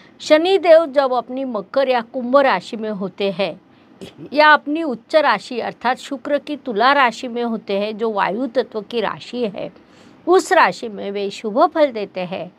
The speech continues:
उसके बाद वृषभ, मिथुन और कन्या राशि में भी वे शुभ फल देते हैं।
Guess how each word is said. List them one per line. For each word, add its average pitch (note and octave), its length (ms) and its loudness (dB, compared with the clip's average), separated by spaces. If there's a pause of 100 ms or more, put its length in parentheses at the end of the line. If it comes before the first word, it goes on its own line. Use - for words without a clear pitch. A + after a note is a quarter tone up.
(420)
उसके F4 340 0
बाद F#3 320 0 (220)
वृषभ, C4+ 520 0
मिथुन C4 460 -8
और B3+ 120 -2 (100)
कन्या G#3+ 380 0
राशि G3 400 -2
में G3+ 280 -4
भी C#4+ 200 2
वे D4+ 360 0 (140)
शुभ G3+ 340 -2
फल G#3 240 -4
देते F#3 300 -10
हैं। - 200 -12